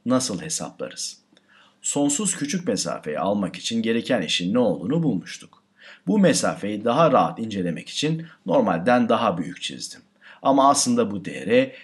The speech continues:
yarıçaptaki sonsuz küçük değişimi ifade ediyor. Gereken toplam işi bulmak için o zaman bunları sürekli toplamamız gerek. Diyoruz ki buradan buraya gitmek için gereken iş ne,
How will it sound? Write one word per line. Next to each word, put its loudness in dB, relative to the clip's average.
yarıçaptaki 0
sonsuz -2
küçük -6
değişimi 6
ifade 0
ediyor. -18
Gereken 4
toplam 0
işi -4
bulmak 0
için -4
o 2
zaman 2
bunları 0
sürekli 2
toplamamız 2
gerek. -14
Diyoruz 4
ki 6
buradan 4
buraya 0
gitmek -4
için -4
gereken -2
iş -4
ne, -2